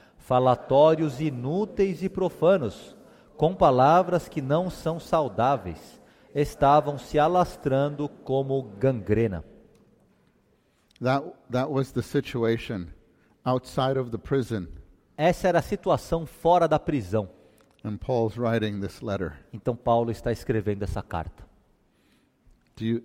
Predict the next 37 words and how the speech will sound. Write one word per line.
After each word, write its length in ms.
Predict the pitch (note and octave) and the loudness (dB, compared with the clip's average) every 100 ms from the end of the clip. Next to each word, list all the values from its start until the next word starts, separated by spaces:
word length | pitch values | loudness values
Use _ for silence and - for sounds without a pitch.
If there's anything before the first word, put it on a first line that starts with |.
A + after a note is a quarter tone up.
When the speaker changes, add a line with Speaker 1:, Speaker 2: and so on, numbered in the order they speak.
| - | -10
Speaker 2:
do 200 | G3+ A2 | -12 -6
you, 260 | A2+ A#2 A#2 _ _ _ | -2 -2 -4 _ _ _
did 180 | B2+ G#2+ | -6 -4
you 80 | A#2 | -4
touch 340 | - D3+ - | -2 -4 -2
his 120 | C#3 - | -6 -4
feeling 380 | D3 C#3+ D#3 | -2 -2 -2
tonight? 380 | D3 D3+ D3 D3+ - | -6 -4 -4 -6 -8
Speaker 1:
Vocês 280 | A#2 D3 | -8 -6
tocaram 540 | - C#3 - D#3+ F3 D#3 | -4 -2 4 4 4 2
o 40 | |
seu 140 | B2 C#3+ | -2 -4
sentimento 580 | D#3+ C3+ C3+ C3+ F#3 D3 | -4 -8 -6 -4 -2 -4
essa 180 | - | -4
noite? 400 | A#2 F3+ A3 - | -4 -2 -4 -8
Speaker 2:
That 200 | F#2+ A2 B2 | -6 -6 -2
was 220 | C3 B2 | -2 -2
in 100 | A2+ | -6
Paul's 400 | - B2 A#2+ - | -4 -2 -2 -4
heart? 260 | A#2+ B2 C3 - - | -4 -4 -6 -14 -12
Speaker 1:
O 80 | A#2+ | -10
que 140 | D#3+ | -8
estava 380 | C#3+ - E3 D#3+ | -6 -2 -2 -2
no 80 | C#3+ | -6
coração 380 | D#3 C#3+ - D#3 | -4 -4 -6 -10
de 100 | B2+ | -8
Paulo? 520 | - F3 G3+ A2 D#2+ | -2 0 -2 -6 -8
Speaker 2:
Oh. 540 | A#2+ G#2 F2+ C2+ - - - | -8 -8 -8 -12 -16 -20 -6
Speaker 1:
Oh. 720 | B2 A2 F#2+ E2+ D#2 - A#2+ | -2 -2 -4 -8 -12 -8 -4
Speaker 2:
Oh, 80 | A2+ | -4
Timothy. 480 | - A#2+ A2 - - | -6 -12 -10 -8 -6
Speaker 1:
Oh, 320 | A#2+ B2 A2 | -4 -2 -4
Timóteo. 720 | G2+ - G2 G2 F#2+ - F#2+ D#2+ | -6 -8 -4 -4 -4 -8 -12 -6
Speaker 2:
Oh, 160 | A#2 | -6
Timothy. 400 | A2 A2+ F#2+ - G2+ | -6 -8 -6 -4 -2
Speaker 1:
Oh, 280 | B2 A#2+ G2+ | -2 -2 -4
Timóteo. 640 | - F#2 F2+ E2+ - E2+ | -6 -8 -6 -8 -12 -20